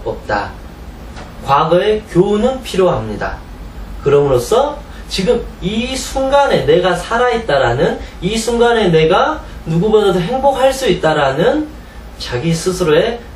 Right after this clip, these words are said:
강한 신념, 즉 자기 최면을 나에게 걸어본다라면 여러분의 삶이 어제보다 오늘이 달라질 것이고, 오늘보다 내일은 훨씬 더 유익하리라고 생각합니다.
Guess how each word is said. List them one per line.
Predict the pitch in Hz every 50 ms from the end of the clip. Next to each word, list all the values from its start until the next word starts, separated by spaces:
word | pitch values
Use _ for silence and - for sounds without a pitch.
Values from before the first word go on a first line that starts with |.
| - -
강한 | - - 120 135 143 160 180
신념, | - - - 220 220 226 196 - - - - - - - -
즉 | - - 190 185 185 -
자기 | - - - - - - 214 214
최면을 | - - 202 190 185 170 151 147 180 233 277 285 - - - - - -
나에게 | 113 98 95 98 98 101 - - 113 110 104 101 - - - - - - -
걸어본다라면 | - 117 139 165 170 170 160 135 - 107 107 104 98 104 139 175 165 120 117 - - - - - -
여러분의 | 110 110 117 139 165 175 165 165 147 131
삶이 | - 120 113 110 123 156 202 226 220 -
어제보다 | - - - 123 - 180 190 180 170 160 - - - - - - -
오늘이 | - 120 127 139 165 175 170
달라질 | - - 104 107 113 117 113 110 110 107 -
것이고, | - 107 92 - 120 117 185 233 247 233 - - - -
오늘보다 | 117 127 139 165 185 185 156 135 120 - - - - - -
내일은 | 123 135 143 147 147 143 139 -
훨씬 | - 214 214 220 - 143 120
더 | 117 123 135 - - - - - - - 120
유익하리라고 | 120 127 160 165 - - - - 143 139 127 107 104 107 104 101 101
생각합니다. | 98 - 123 123 131 131 127 - 120 123 127 120 120 - 190 190 101 - - 196